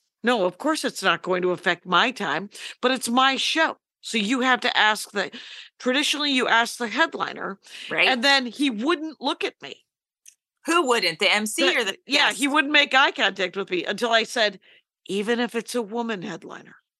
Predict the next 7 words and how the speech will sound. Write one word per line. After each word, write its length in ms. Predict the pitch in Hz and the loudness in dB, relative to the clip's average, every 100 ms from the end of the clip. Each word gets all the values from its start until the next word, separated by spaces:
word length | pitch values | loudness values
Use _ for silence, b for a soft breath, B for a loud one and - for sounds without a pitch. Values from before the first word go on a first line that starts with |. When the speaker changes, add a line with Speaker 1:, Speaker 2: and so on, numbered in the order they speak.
| _ _ _ - | _ _ _ 2
Speaker 2:
Oh, 1120 | 349 440 466 453 415 381 339 320 294 262 240 | 4 6 6 6 4 4 2 0 0 -2 -2
Speaker 1:
I 40 | 185 | -8
Speaker 2:
Jackie. 720 | - 240 302 349 330 285 277 | -4 0 4 4 2 0 2
Speaker 1:
literally 580 | 381 427 349 262 247 - | 6 6 4 0 -2 -4
was, 280 | 240 - - _ - | -6 -6 -14 _ 2
I 140 | 269 | 2
was 300 | 285 262 - | 2 -6 -8